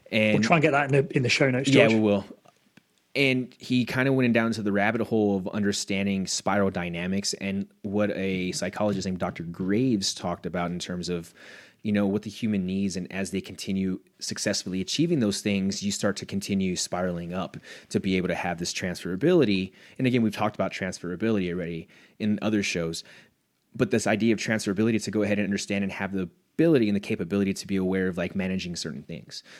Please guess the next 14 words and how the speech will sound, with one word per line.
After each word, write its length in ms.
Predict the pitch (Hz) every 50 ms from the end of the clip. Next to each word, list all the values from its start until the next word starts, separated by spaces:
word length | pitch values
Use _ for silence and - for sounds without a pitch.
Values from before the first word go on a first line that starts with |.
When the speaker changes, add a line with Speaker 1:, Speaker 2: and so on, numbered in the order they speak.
| -
Speaker 1:
So 180 | - - 117 104
for 180 | 98 - 98 95
example, 560 | 87 85 95 95 95 92 - 90 85 80 - _ - - _ _ _ _
you 100 | 117 101
know, 140 | 101 90 -
if 160 | 92 101 -
I 120 | 104 107
sleep 360 | 104 - - - - 117 101 -
only 200 | 101 101 98 92
seven 340 | - - 104 95 87 92
hours 340 | 90 87 87 87 82 87 -
and 80 | 110 85
I 80 | 85
don't 140 | 101 104 104